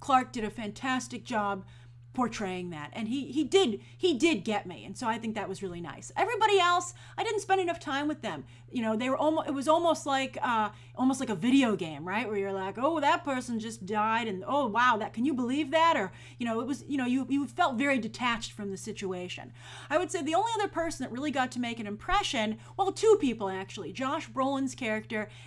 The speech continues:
and Robin Wright, uh, who played his wife. Uh, they were these bigger-than-life Texas caricatures, uh, who at first just seemed like caricatures, but the movie eventually, you know, gave them a, a, a couple of e-, ex-, extra layers, I guess.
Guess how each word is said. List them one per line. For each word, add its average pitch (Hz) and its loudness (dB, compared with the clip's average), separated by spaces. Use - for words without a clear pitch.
and 202 -6
Robin 220 -2
Wright, 320 4
uh, 220 2
who 226 0
played 208 0
his 185 -6
wife. 190 -2
Uh, 214 -4
they 302 0
were 311 2
these 226 -2
bigger-than-life 294 0
Texas 262 -8
caricatures, 381 -2
uh, 254 2
who 262 0
at - -6
first 302 0
just 254 -2
seemed 254 2
like 349 0
caricatures, 381 -2
but - -10
the 330 -4
movie 320 2
eventually, 254 -2
you 214 -4
know, 208 -2
gave 214 0
them 196 -4
a, - -14
a, 220 -8
a 214 -8
couple 214 -2
of 175 -8
e-, 202 -6
ex-, 226 -8
extra 262 -4
layers, 214 0
I 170 -8
guess. 165 -10